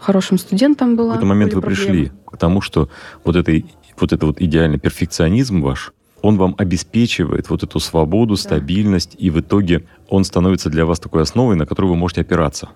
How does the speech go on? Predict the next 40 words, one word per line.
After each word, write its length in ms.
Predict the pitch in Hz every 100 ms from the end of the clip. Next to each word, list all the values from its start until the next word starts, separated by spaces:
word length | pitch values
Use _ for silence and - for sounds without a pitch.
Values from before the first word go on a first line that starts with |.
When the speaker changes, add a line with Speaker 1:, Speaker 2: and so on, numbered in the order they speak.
| -
Speaker 1:
Да. 280 | 202 202 196 - _
Speaker 2:
Профессионализмом. 760 | - - - 98 98 78 67 67
Speaker 1:
Спор 420 | - - - 311 226
был. 300 | 190 180 175 196
Был 260 | 185 208 202
спор 500 | - - 311 370 311
на 200 | 208 202
тему 260 | - 214
того, 240 | 208 196 233
что: 380 | - - 214 202
«Саша, 300 | - 196 -
почему 360 | 202 - 233
ты 300 | 269 - 208
не 140 | 202 196
ходишь 520 | - 214 196 196 -
в 200 | 196 190
университет?» 800 | 196 196 196 - 190 - 180 - _ _ _ -
Я 100 | 190
сказала: 420 | - 202 190 185
«Всё, 420 | 190 - 190 180 185 - - - -
со 180 | - 202
второго 340 | - 208 202
курса 360 | 202 294 - 202
я 240 | 196 202
не 120 | 202
пропущу 400 | 196 202 202 -
ни 80 | 220
одной 240 | 208 196 190
пары». 300 | 175 175 190 _
И 200 | 98 95
все 80 | 185 220
Speaker 2:
Мгм. 40 |
Speaker 1:
оставшиеся 760 | 214 - 226 - 220 214 - 202
годы, 360 | 190 240 262
два 160 | 196 196
с 80 | 196
половиной 280 | 202 196
года, 180 | 196 277
по-моему, 340 | 277 196 190 185
доучились, 520 | 180 185 277 285